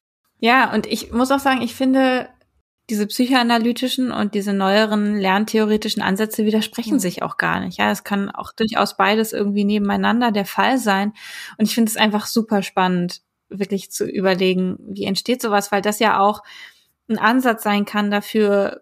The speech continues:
Speaker 1: wie verändern wir unsere Gesellschaft in einer Art und Weise, dass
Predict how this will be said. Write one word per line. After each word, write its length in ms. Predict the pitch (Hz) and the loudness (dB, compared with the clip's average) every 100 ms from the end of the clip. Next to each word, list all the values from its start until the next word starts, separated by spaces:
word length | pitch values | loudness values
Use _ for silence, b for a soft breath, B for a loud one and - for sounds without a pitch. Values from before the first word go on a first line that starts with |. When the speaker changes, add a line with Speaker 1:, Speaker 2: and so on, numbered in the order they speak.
| _ | _
Speaker 1:
wie 320 | 208 214 214 | -6 -2 -2
verändern 460 | - 220 233 277 240 | -2 0 2 2 2
wir 120 | 220 | 0
unsere 220 | 214 214 | 0 -2
Gesellschaft 480 | 208 208 214 220 - | -2 0 0 -2 -6
in 100 | 196 | -4
einer 240 | 196 196 | 0 0
Art 240 | 190 208 - | 2 0 -2
und 120 | 190 | -2
Weise, 500 | 190 202 202 202 190 B B _ | 2 2 4 2 2 B B _
dass 320 | 208 190 - | -2 -2 -6